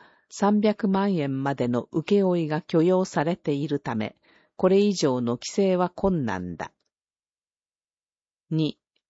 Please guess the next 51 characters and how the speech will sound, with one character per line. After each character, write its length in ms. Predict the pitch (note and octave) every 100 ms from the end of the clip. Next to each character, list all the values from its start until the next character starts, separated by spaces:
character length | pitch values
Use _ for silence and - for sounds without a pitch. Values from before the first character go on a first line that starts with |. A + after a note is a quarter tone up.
| _ _ _ _ -
議 180 | F#3 G#3
員 340 | D3+ C3 B2
が 200 | B2 B2+ -
特 260 | F3 -
定 260 | - G#3 G3+
の 140 | F#3+
事 180 | F3 F#3
業 220 | F3+ G#3
者 200 | G3+ D3+
の 120 | C#3
た 160 | C#3+ D#3+
め 160 | E3 D#3+
に 240 | C#3 D3
有 160 | F#3 D#3
利 140 | B2
な 200 | A#2+ A2 _ _
取 220 | - F3+ G#3+
り 60 |
計 240 | G#3 - F#3+
ら 140 | F3+
い 100 | E3+
を 120 | E3
禁 200 | - F3+
止 240 | F#3+ - F3
す 180 | -
る 120 | E3 E3+
も 160 | D#3
の 120 | D#3
だ 160 | C#3 G2
が、 200 | F#2 F#2+ - _ _ _ _
現 240 | E3+ G3 G#3+
行 260 | - F#3+
法 340 | F#3+ - D#3+ D3+
で 260 | C3+ - _ -
す 160 | -
で 140 | F#3+ E3
に 140 | B2
禁 220 | - F3
止 220 | F#3 -
さ 200 | D#3 D#3
れ、 160 | C#3+ - _ _ -
処 80 | -
罰 300 | G3+ G3 -
の 120 | C3
対 240 | C3 E3+ F#3+
象 320 | - - -
と 140 | -
な 160 | D3 C3
り 160 | C3+ B2
う 120 | B2
る。 180 | A2